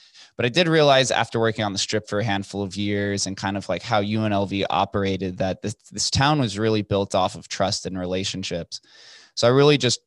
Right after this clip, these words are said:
tried to leverage that ne-, existing three years after that moment on the Strip and in, at U N L V to network with as,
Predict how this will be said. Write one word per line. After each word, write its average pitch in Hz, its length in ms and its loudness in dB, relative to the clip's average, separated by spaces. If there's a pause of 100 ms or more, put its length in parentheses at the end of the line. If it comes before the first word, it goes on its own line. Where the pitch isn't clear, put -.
(120)
tried 117 280 2
to 104 140 2
leverage 107 840 2 (460)
that 98 460 2
ne-, 101 300 -2
existing 101 720 -4 (340)
three 110 160 -2
years 104 320 -2
after 98 320 -2
that 95 300 0
moment 110 640 2 (160)
on 98 420 2
the 98 120 -4
Strip 104 520 2
and 95 320 -4 (560)
in, 101 460 -2 (580)
at 113 160 2
U 110 140 0
N 104 80 0
L 104 100 4
V 110 260 0
to 110 120 -4
network 98 400 0
with 95 140 -6
as, 92 180 -6